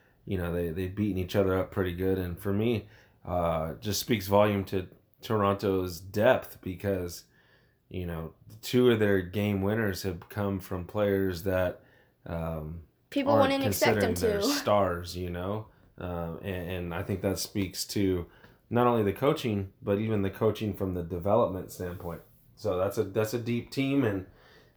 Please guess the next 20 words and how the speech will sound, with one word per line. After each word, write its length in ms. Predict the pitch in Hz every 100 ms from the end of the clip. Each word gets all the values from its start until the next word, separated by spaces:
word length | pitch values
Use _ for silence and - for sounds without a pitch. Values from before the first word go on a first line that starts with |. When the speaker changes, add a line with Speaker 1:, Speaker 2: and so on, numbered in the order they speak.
| -
Speaker 1:
um, 500 | 107 92 90 90 82 -
you 80 | 117
know, 260 | 98 92 92 _ _ _ _
they 220 | 104 98
clearly 380 | 92 117 110 101
have 120 | 98
moved 200 | 95 98
on 200 | 101 104
from 180 | 98 104
Kawhi. 400 | - 104 113 117
They're 100 | 101
one 240 | 95 101 98
game 220 | 101 98
away 220 | 92 104
from 180 | 104 95
the 60 |
Eastern 240 | 92 98 87
Conference 300 | 98 92 -
Finals 300 | 101 110 92
again. 220 | 90 92